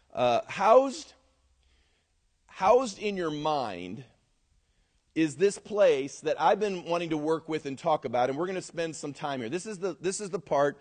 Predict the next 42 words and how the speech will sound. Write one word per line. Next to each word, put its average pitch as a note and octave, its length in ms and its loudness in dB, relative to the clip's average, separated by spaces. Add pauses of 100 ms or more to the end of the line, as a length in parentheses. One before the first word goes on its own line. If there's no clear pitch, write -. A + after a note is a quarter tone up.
(340)
uh, A#2 120 -2
Bishops F3+ 440 2
at D#3+ 100 -4
Liberty, D#3+ 540 0 (360)
uh, A2+ 160 -2
to B2+ 140 -6
kind D#3+ 240 -2
of C#3 60 0
zero D#3 420 2
in D#3 80 0
on D3+ 100 -2
those C#3 200 -4
areas C#3+ 440 -2
that, B2 180 -6 (160)
that A#2+ 200 -6 (300)
God's C#3 280 -2
speaking D3+ 420 -6
to C3+ 80 0
him, C#3+ 340 -4
and, G#2+ 160 -8
and A2+ 180 -10
obviously C3 600 -6
they're A#2 120 -6
flowing B2+ 360 -8
to B2 120 -10
you C3 260 -4
that A#2 140 -4
are A2+ 80 -4
important. B2 520 -8 (760)
Uh, A#2 100 -6
for D#3+ 160 -6
me, F#3+ 440 0
I F#3+ 140 0
wanna, A#3+ 260 0
I G#3+ 100 -2
wanna B3+ 180 0
dwell E3+ 640 2
a D3+ 40 -2
little E3 280 -4
bit C#3+ 380 -2 (680)
in D#3+ 140 -4
this D3+ 160 -4